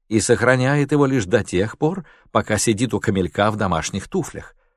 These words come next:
Однако это утверждение невозможно проверить. Достоверно одно: его переменчивая маска подвержена невероятнейшим метаморфозам.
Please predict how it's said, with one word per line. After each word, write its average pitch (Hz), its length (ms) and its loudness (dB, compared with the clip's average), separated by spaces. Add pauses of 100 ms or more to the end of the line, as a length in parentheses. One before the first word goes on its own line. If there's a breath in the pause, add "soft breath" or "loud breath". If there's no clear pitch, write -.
(220)
Однако 131 640 0
это 151 240 0
утверждение 120 680 -2
невозможно 92 640 -4
проверить. 76 600 -6 (380 soft breath)
Достоверно 101 680 2
одно: 113 400 0 (340 soft breath)
его 120 300 8
переменчивая 110 680 2
маска 123 420 0
подвержена 113 640 0
невероятнейшим 110 960 0
метаморфозам. 85 840 -4